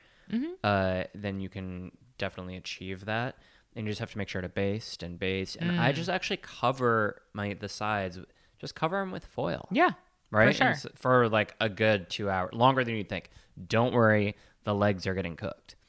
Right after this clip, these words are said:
Speaker 1: Yeah.
Speaker 2: Right? And here's the deal. I stuff, w-, we're not gonna get this, but I stuff my turkey.
Speaker 1: Oh, you do?
Speaker 2: Mm-hmm.
Speaker 1: I don't stuff the turkey.
Speaker 2: I stuff a turkey and they say it's bad, but you know what? I'm still alive and I look great.
Speaker 1: I don't think it's bad, like, health-wise with
Speaker 2: People
Speaker 1: a
Speaker 2: are always
Speaker 1: good
Speaker 2: like,
Speaker 1: turkey.
Speaker 2: "Oh, don't do that. The bacteria." Meh, meh,
Speaker 1: Oh,
Speaker 2: meh.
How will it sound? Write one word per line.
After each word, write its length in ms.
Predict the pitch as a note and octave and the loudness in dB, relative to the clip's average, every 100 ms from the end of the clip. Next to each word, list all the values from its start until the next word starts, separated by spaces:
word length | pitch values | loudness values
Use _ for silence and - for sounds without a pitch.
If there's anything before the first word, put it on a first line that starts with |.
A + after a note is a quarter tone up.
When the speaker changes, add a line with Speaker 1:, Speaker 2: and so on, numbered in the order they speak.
| - | -2
Speaker 1:
Yeah. 260 | D#4+ G#3 C#3 | 2 2 2
Speaker 2:
Right? 260 | A2 A2+ | 2 2
And 220 | - A#2+ - | 0 -6 -4
here's 300 | - C3 A2+ | -2 -2 0
the 60 | |
deal. 260 | G2+ G2 F#2+ - | 0 2 0 0
I 460 | G#2 A2 A#2 A#2+ - | 2 2 0 -2 -6
stuff, 720 | - - - - A2+ G2+ - - | -12 -12 -12 -2 2 2 0 -10
w-, 220 | A2+ - | -12 -12
we're 100 | A2+ | -10
not 200 | G#2 F#2+ - _ - | -6 -8 -10 _ -12
gonna 120 | G2+ | -10
get 180 | F#2 F2+ | -8 -8
this, 160 | G2 - | -8 -4
but 140 | G2 | 2
I 120 | A2 | 2
stuff 460 | G#2+ - - F2+ - | 0 -4 0 0 0
my 120 | G2 | -2
turkey. 480 | F#2+ G2+ - A2 A#2 - | -2 -4 -4 -8 -10 0
Speaker 1:
Oh, 140 | - G#3 | 6 6
you 140 | D3 | 6
do? 280 | D3 D3 - - - | 4 0 -2 -14 -8
Speaker 2:
Mm-hmm. 380 | A2 G2 G#2 G2 | -4 -4 -4 -4
Speaker 1:
I 80 | D#3 | -4
don't 160 | D#3 D3 | -4 -4
stuff 200 | C#3 C3+ | -6 -8
the 60 | C3 | -10
turkey. 400 | A#2+ - - C#3 _ _ - | -10 -8 -10 -12 _ _ 0
Speaker 2:
I 120 | - | 0
stuff 260 | - G2 - | 2 -2 0
a 60 | |
turkey 260 | G2+ F#2 F#2 | -2 -2 0
and 100 | F#2+ | 0
they 60 | |
say 200 | G2 C3+ | 0 0
it's 120 | B2+ - | 0 0
bad, 360 | G2+ G2 G2 | 2 4 4
but 120 | F#2+ | 0
you 100 | C3 | -4
know 120 | C#3 D3+ | -8 -8
what? 220 | E3 - | -8 -6
I'm 120 | A#2+ | -6
still 220 | A#2+ - C#3 | -6 -6 -4
alive 340 | C3 C#3+ - G#2 | -2 -4 -4 -2
and 80 | |
I 60 | G2 | -2
look 160 | G2+ A2+ | -2 -4
great. 380 | G2 A2+ G2+ - _ | -4 -2 -4 -6 _
Speaker 1:
I 140 | - C4 | 0 2
don't 180 | G#4+ | 2
think 160 | - D#3 | 0 -2
it's 140 | C#3+ | -6
bad, 400 | - A#2 C#3 A2 - | 0 4 6 4 0
like, 160 | B2+ | -6
health-wise 680 | D#3 C#3+ G3 - A#2 A2+ C#3 | 2 2 4 6 6 6 2
with 100 | C#3 | 0
Speaker 2:
People 140 | D3+ | 4
Speaker 1:
a 20 | C#3+ | 6
Speaker 2:
are 40 | |
always 100 | C3 | 6
Speaker 1:
good 100 | B2 | 6
Speaker 2:
like, 0 | |
Speaker 1:
turkey. 240 | C3 C3+ B2+ | 8 8 8
Speaker 2:
"Oh, 20 | |
don't 220 | B2 A#2 A#2 | 6 2 0
do 160 | C3 | -4
that. 220 | B2 A#2 | -2 -2
The 180 | - A2 - | -2 -4 -2
bacteria." 800 | G#2+ - - D3 C3+ C3 B2 | -4 -4 -8 -2 0 0 -2
Meh, 220 | A#2 C3 B2+ | -4 -8 -8
meh, 80 | B2 | 8
Speaker 1:
Oh, 180 | B3 | 12
Speaker 2:
meh. 80 | E3 | 12